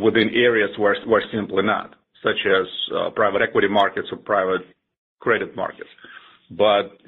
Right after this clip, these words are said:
from, from that perspective, it's not so much geographical, uh, approach. We're global. We're looking at things both in, in Europe and in U S. Of course, in the U S, there is plenty more to look at. Um, but it's more related to a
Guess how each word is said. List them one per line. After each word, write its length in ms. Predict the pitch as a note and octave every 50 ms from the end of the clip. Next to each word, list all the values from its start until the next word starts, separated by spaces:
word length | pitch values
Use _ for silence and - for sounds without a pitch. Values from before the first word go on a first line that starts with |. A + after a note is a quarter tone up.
| - - -
from, 240 | B2 A2+ A2 A2 A2+
from 120 | - B2+ A#2+
that 180 | C3 D#3 D3+ D#3
perspective, 520 | C3 A2+ - - - B2 A2+ - - G#2+ F#2+
it's 160 | G2 - -
not 200 | A#2 A#2+ A#2+ A#2+ -
so 120 | - G#2+
much 180 | G2+ G#2 G#2 G2+ - C3 -
geographical, 920 | - G2 F#2 F2+ F2 G2+ G2 G2+ G2+ - A#2+ - - D3 D3 D#3 D3+ D3+ - - - - _ _ _
uh, 260 | - A2 G2 G2 G2 F#2 - -
approach. 340 | G#2+ - - A#2 A#2+ A#2+ A#2+ A#2+ -
We're 160 | G2+ G2 G2
global. 520 | G2+ A#2 B2 C#3 C#3 C3 C3+ C3 C3 B2 G#2
We're 160 | F#2+ F#2 F#2
looking 260 | F#2 F#2+ F2+ G2 F#2
at 80 | F2+ F2 -
things 240 | - G#2 G2 F#2+ F2+ - - - -
both 220 | G2+ G2+ G2 G2 - -
in, 280 | - A#2+ G#2 A2 A2 G#2+
in 100 | G2+ F#2+
Europe 360 | F#2 F#2 G#2 A2 A2 G2+ -
and 120 | G#2+ F2+ F#2+
in 120 | F#2+ F2+
U 200 | F2+ F#2+ G2 A2 A#2+
S. 120 | B2+ - - -
Of 60 | -
course, 180 | - - G2 - G2+
in 80 | G2
the 60 | G2
U 140 | F#2+ F#2+ G2+
S, 60 | G2 - -
there 100 | - F#2
is 80 | F2+ - - -
plenty 460 | - G2+ G#2 G#2 - - G#2+ F#2+ F2+ F2 - - _ _ -
more 240 | G2+ G#2 G#2+ G2+ G2
to 160 | - - G#2
look 200 | F#2+ G2+ G2+ - B2
at. 200 | B2 B2+ C#3 C#3 - - - - - - - - - - - _ _ _ _ - -
Um, 600 | F2 F2+ F#2 F2+ F2+ F2+ F2+ F2+ F2+ - - - -
but 280 | - - A2+ A2 G#2+
it's 120 | A2+ A2+ - -
more 400 | C3 C#3+ C#3+ C#3+ C#3+ C3+ C3 A2
related 580 | A2 G#2 G#2+ G#2 G#2+ A2+ A#2 A2+ A2 G#2+ G#2+ - -
to 140 | A2 G2+
a 40 | G2